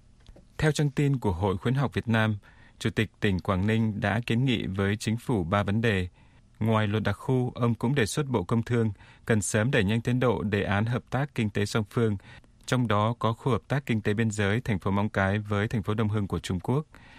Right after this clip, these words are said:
Cùng với Bắc Vân Phong, Khánh Hòa, Phú Quốc, Kiên Giang, Vân Đồn, huyện đảo của Quảng Ninh là nơi chính phủ Việt Nam tính lập đặc khu. Theo Dân trí, tại đây, nhiều doanh nghiệp, nhà đầu tư chiến lược đã xây dựng cơ sở vật chất hạ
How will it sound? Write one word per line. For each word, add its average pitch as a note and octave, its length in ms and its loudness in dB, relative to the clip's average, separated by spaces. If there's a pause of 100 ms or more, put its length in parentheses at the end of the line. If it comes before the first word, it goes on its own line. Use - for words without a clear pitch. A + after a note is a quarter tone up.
(300)
Cùng A#2+ 160 2
với A2+ 440 0 (160)
Bắc B2+ 320 -2
Vân A#2+ 320 2
Phong, A2+ 380 0 (180)
Khánh G#2 180 0
Hòa, G#2 320 0 (280)
Phú A2+ 160 -2
Quốc, - 220 -4
Kiên A2+ 160 0
Giang, G#2+ 280 2 (420)
Vân C3 200 2
Đồn, A2 220 2
huyện G2+ 200 2
đảo F#2 220 2
của F2+ 140 -2
Quảng F#2+ 220 0
Ninh A2+ 220 2 (320)
là G#2 140 4
nơi A#2 180 2
chính D3 160 -2
phủ G#2+ 120 -2
Việt F#2+ 200 0
Nam G#2+ 220 2
tính G2+ 280 0
lập A#2+ 160 0
đặc F2+ 160 -2
khu. G2 300 -2 (640)
Theo B2 220 2
Dân A#2+ 200 2
trí, A2+ 380 0
tại G#2 140 2
đây, A2+ 280 2 (240)
nhiều A2 260 2
doanh B2 220 0
nghiệp, G#2+ 220 0
nhà G2 160 2
đầu G2 160 0
tư A#2+ 200 0
chiến A#2+ 220 -2
lược B2 220 0
đã G2 180 0
xây A#2+ 180 -2
dựng G#2+ 280 -2
cơ A#2 160 0
sở G2+ 180 0
vật F2 200 -4
chất C#3+ 200 -2
hạ A2 180 -2